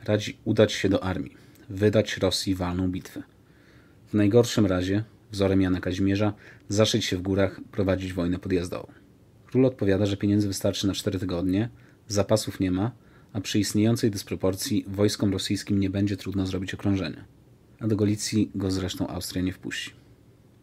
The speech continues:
Sołtan i Potocki żądają wyjazdu króla do obozu i zagrzania narodu do powstania. Stanisław August nie widzi szans. Sapiecha oznajmia, że pójdzie we wszystkim za przykładem króla.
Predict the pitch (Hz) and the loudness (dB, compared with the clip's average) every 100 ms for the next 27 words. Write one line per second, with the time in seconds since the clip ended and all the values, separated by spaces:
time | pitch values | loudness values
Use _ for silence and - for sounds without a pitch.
0 | - - - - 127 139 139 113 113 - | -20 -20 -12 2 2 6 4 4 -2 -2
1 | - - 107 117 - - - - _ 98 | -4 -2 -2 -4 -18 -20 -20 -20 _ -2
2 | 98 104 113 113 101 101 110 110 - 101 | 2 6 6 6 4 4 4 0 -2 0
3 | 95 92 90 78 92 110 131 - - - | 0 0 -2 -4 -2 -2 -2 -14 -20 -20
4 | - 101 101 95 95 101 104 101 - 95 | -10 -4 0 2 2 2 2 0 -2 -2
5 | 92 90 92 90 95 - 78 64 - - | -2 -2 -4 -6 -8 -6 -8 -10 -16 -20
6 | _ _ - _ - - _ - - 101 | _ _ -20 _ -20 -20 _ -12 0 0
7 | 107 113 90 90 92 - - - 98 95 | 2 -2 -2 -4 -6 -10 -14 -6 0 0
8 | 92 92 - - - - - - - - | 0 -6 -8 -8 -14 -16 -20 -20 -20 -20
9 | _ - - - - - 113 120 117 107 | _ -20 -20 -20 -16 0 4 6 6 4
10 | 92 76 71 101 98 - 127 120 113 98 | 2 -2 -8 -6 -6 0 2 4 6 4
11 | 90 - - - 92 92 - 98 90 87 | 2 -2 -4 -2 -4 -4 -6 -6 -4 -4
12 | - - | -8 -10